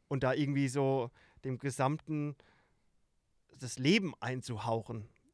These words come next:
Aber das funktioniert ja auch irgendwie nicht. Also man muss da schon einen Kompromiss finden, aber Iron Man, hm, will das ja gar nicht. Also die wollen ja maximal an dem Tag oder an den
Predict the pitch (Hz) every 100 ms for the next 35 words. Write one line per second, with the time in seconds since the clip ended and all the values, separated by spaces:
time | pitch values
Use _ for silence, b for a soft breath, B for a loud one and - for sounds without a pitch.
0 | - 123 123 - 170 143 151 160 156 127
1 | - 151 160 - 127 113 113 113 - 123
2 | 127 147 160 170 151 143 160 156 139 160
3 | - 220 226 240 - 139 - 151 175 175
4 | 170 170 B B B - 170 147 _ _
5 | B B B _ - 170 233 190 139 123
6 | 120 113 117 - 135 127 143 165 185 160
7 | 160 165 185 - 202 160 156 190 214 -
8 | 160 175 185 175 170 180 190 156 156 151
9 | 156 156 151